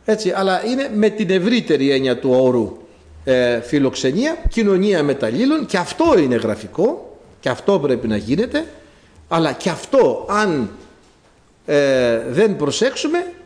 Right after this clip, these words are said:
και αυτό μπορεί να το χάσουμε, και αυτό μπορεί να μην, ε, έτσι, λοιπόν, πάντα είμαστε προσεκτικοί, αυτό να θυμάστε. Σε όλα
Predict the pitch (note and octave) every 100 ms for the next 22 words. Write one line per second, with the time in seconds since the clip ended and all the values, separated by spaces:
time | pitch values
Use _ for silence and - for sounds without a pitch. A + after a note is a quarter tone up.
0 | - - D4 C#4+ C4 E3+ E3 C#3 C3+ B2+
1 | A#2 - A#2+ A#2 F3+ - E3 D3 D3 C#3+
2 | C3 G#2+ - - _ _ - D#3 D3+ D3
3 | D3 C#3 C3 A#2 G#2 A2 - - - _
4 | _ - F#3+ G3+ A3 G3 G#3+ E3+ - F3+
5 | G#3+ G#3 B3 C4 - - F#3 G#3+ A#3+ A#3
6 | A#3+ A3+ F3+ F#3 - E3+ A3 D#3+ - F#3
7 | C3 A#2+ A2 - F2+ - - - - B2
8 | A#2+ F3 A3+ C#4+